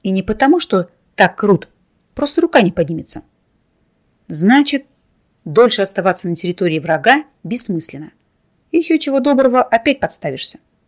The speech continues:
Ни слова не говоря, Сабин вернулся в свой мир. Прежде чем предпринимать какие-то дальнейшие действия, ему нужно было выдохнуть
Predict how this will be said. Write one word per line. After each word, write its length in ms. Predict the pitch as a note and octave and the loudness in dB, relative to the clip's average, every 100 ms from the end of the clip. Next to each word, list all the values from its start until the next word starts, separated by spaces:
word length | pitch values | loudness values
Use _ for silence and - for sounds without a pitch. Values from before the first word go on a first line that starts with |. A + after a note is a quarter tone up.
| _ _ _ _ _ _ _ _ | _ _ _ _ _ _ _ _
Ни 160 | F#3 A#3 | 0 2
слова 240 | - F4 | 4 4
не 140 | D4+ B3 | 4 4
говоря, 360 | B3 C4 D#4+ | 4 2 2
Сабин 380 | D#4+ - C#4 C4+ | 0 2 2 2
вернулся 400 | G#3+ G#3+ A#3+ - | 0 0 -2 -4
в 60 | G#3 | -4
свой 200 | F3+ F#3+ | -4 -4
мир. 300 | D#3+ D#3+ - _ _ _ _ _ _ _ _ _ _ | -6 -8 -16 _ _ _ _ _ _ _ _ _ _
Прежде 240 | D#3 F#3 D#3+ | 0 0 0
чем 220 | - F3 | -4 -4
предпринимать 520 | E3 - F3 F3+ F3+ | -6 -8 -4 -2 -4
какие-то 380 | - E3+ F3+ E3+ | -4 -8 -8 -6
дальнейшие 480 | E3 E3+ D#3+ - E3 | -4 -2 -2 -4 -6
действия, 480 | B3 - - B2 - _ _ _ _ _ | -6 -6 -8 -12 -16 _ _ _ _ _
ему 220 | G3 C4+ | 4 6
нужно 260 | E4 C#4 C4+ | 6 4 2
было 280 | B3 A#3+ A3 | 2 2 2
выдохнуть 640 | C4 B3 B3 - A3 - | 2 2 0 -4 -8 -8